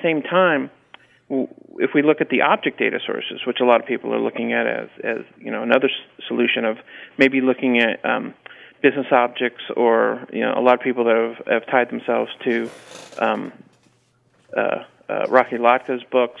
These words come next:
wanna see how easy it is to, to tie, uh, C S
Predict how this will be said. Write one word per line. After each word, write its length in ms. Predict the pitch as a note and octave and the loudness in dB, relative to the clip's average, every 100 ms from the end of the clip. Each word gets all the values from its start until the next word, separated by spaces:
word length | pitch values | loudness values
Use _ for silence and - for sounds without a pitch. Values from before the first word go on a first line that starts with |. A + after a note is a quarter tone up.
| - | -8
wanna 260 | B2 A#2+ A#2 | -4 -4 -4
see 220 | B2 A#2+ - - - | -4 -4 -8 -20 0
how 140 | B2+ | 4
easy 220 | B2 A#2+ | 4 2
it 80 | B2 | -2
is 100 | A#2 - | -2 -2
to, 260 | A#2+ A2+ - | 0 0 -2
to 160 | - B2 | -8 -10
tie, 520 | - B2 A#2+ A#2+ B2 - - _ _ - | -2 2 2 0 -4 -14 -20 _ _ -2
uh, 140 | A#2 A2+ | -2 0
C 60 | |
S 80 | A#2 | -2